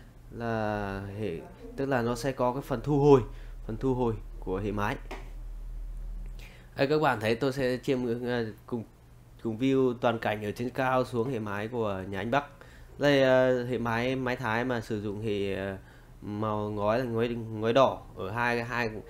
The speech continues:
ba các cái vị trí, ờ, đỉnh mái cao nhất, gọi là ở vì mái thì chúng, chúng tôi bố trí cột thu lôi chống sét đảm bảo an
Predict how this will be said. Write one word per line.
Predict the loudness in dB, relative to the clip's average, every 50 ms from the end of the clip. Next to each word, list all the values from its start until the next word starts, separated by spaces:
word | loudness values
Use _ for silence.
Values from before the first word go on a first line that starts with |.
| -18 -18 -16 -8 0
ba | 2 4 4 2
các | 0 -2
cái | -6 -4
vị | -4 -4 -6
trí, | -4 -2 -2 0 0 0 0 -2 -2 -2
ờ, | 0 0 0 -2 -2 -4 -6 -10
đỉnh | -8 -4 -2 -2 -2 -2
mái | -6 -4 -4 -4 -4
cao | -2 0 0 2
nhất, | 4 4 2 2 2 -4 -18 -20 -20 -20 -20 -20 -20 -18 -14
gọi | -12 -10 -8
là | -6
ở | -6 -6 -6 -6 -6 -6 -6 -6 -8 -8 -4
vì | -4 -2
mái | -2 -2 -2 -2 -2 -4 -4 -6
thì | -6 -8 -8
chúng, | -8 -8 -8 -6 -8 -8 -10 -12 -14 -20 -20 -16 -10
chúng | -10 -8 -4
tôi | -2 -2 0 0 0 0 0 -2 -2
bố | -2 -2 -2
trí | -2 -4 -4 -4 -2 -2 -4
cột | -4 -4 -6 -6 -6 -6
thu | -6 -4 -2
lôi | -2 -2 -2 -2
chống | -2 -6 -4
sét | -2 -2 -2 -2 -2 -4 -10 -20 -20 -20 -20 -20 -14
đảm | -10 -8 -6 -4
bảo | -2 -2
an | -2 -2